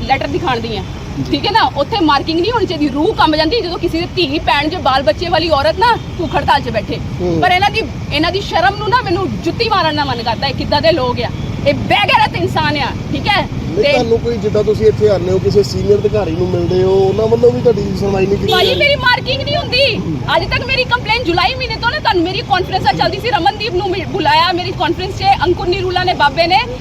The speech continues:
Speaker 1: ਮੇਰੀ ਕਾਨਫਰੰਸ ਬੰਦ ਕਰਵਾ ਦਿੱਤੀ,
Speaker 2: ਅੱਛਾ।
Speaker 1: ਠੀਕ ਹੈ। ਮੈਂ ਕਿਸੇ ਕੋ-, ਮੈਂ ਤੁਹਾਨੂੰ ਦੱਸਣਾ ਚਾਹੁੰਦੀ, ਮੈਂ ਮੀਡੀਆ ਦੇ ਖਿਲਾਫ ਨਹੀਂ ਆ, ਪਰ ਕੁਛ ਜਿਹੜੇ ਰਾਜੇਸ਼ ਥਾਪਾ ਕਰਕੇ ਕੁਛ ਹੈਗੇ ਕਿਨੌਨੇ ਸ਼ਖਸ, ਉਹਨਾਂ ਦੀ ਰਿਕਾਰਡਿੰਗਾਂ ਸੁਣੋ ਤੁਸੀਂ ਜ਼ਰਾ,
Speaker 2: ਹੂੰ।
Speaker 1: ਠੀਕ ਹੈ।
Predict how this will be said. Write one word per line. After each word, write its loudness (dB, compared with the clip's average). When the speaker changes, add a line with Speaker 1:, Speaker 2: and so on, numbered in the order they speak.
Speaker 1:
ਮੇਰੀ 2
ਕਾਨਫਰੰਸ -2
ਬੰਦ 2
ਕਰਵਾ 2
ਦਿੱਤੀ, -8
Speaker 2:
ਅੱਛਾ। 0
Speaker 1:
ਠੀਕ 0
ਹੈ। 4
ਮੈਂ 2
ਕਿਸੇ -4
ਕੋ-, 2
ਮੈਂ 2
ਤੁਹਾਨੂੰ -2
ਦੱਸਣਾ -2
ਚਾਹੁੰਦੀ, -2
ਮੈਂ 2
ਮੀਡੀਆ 0
ਦੇ -4
ਖਿਲਾਫ 0
ਨਹੀਂ 0
ਆ, 0
ਪਰ 0
ਕੁਛ 2
ਜਿਹੜੇ 2
ਰਾਜੇਸ਼ 0
ਥਾਪਾ 0
ਕਰਕੇ -4
ਕੁਛ -4
ਹੈਗੇ 0
ਕਿਨੌਨੇ 0
ਸ਼ਖਸ, -4
ਉਹਨਾਂ -2
ਦੀ 0
ਰਿਕਾਰਡਿੰਗਾਂ 0
ਸੁਣੋ -4
ਤੁਸੀਂ -8
ਜ਼ਰਾ, -4
Speaker 2:
ਹੂੰ। -2
Speaker 1:
ਠੀਕ -4
ਹੈ। 2